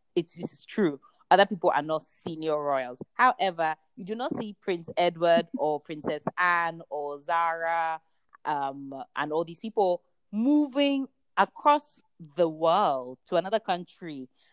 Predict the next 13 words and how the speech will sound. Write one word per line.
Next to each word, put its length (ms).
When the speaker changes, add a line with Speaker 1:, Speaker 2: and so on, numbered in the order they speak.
Speaker 1:
and, 240
you 100
know, 260
posting 420
letter 260
on 100
Speaker 2:
<laughs> 80
Speaker 1:
Instagram 440
that 160
they 140
are 120
stepping 640
back. 300